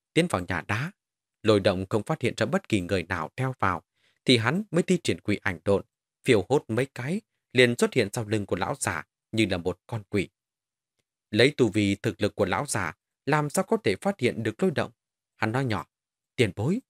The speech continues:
tiền bối." "Đừng gọi nữa, đình bộ ở đây." Lôi Động khoanh hai tay, truyền âm rồi nói.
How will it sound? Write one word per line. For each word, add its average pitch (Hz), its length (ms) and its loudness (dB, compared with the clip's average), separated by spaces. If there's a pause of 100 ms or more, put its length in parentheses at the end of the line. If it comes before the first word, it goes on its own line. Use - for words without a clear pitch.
(220)
tiền 165 160 2
bối." 170 240 0 (680)
"Đừng 92 280 0
gọi 92 300 2
nữa, 139 280 2 (300)
đình 117 200 4
bộ 113 160 4
ở 98 60 2
đây." 120 240 -4 (800)
Lôi 180 140 6
Động 123 220 4
khoanh 127 160 -4
hai 120 220 -4
tay, 135 280 -4 (220)
truyền 104 240 2
âm 98 140 -4
rồi 87 180 -6
nói. 139 260 -8